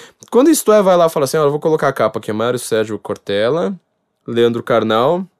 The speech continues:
e o outro", por que ela não vai lá e coloca assim, "Olha,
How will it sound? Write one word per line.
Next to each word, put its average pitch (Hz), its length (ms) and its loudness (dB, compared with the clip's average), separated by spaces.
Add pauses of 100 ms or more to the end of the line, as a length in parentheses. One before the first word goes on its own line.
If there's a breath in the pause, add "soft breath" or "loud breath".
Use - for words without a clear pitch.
(180)
e 131 120 0
o 117 40 4
outro", 120 460 0 (400 soft breath)
por - 80 -20
que 180 60 -2
ela 233 180 4
não 233 60 2
vai 214 100 4
lá 196 220 6
e - 140 -2
coloca 160 280 4
assim, 151 140 -2
"Olha, 117 320 0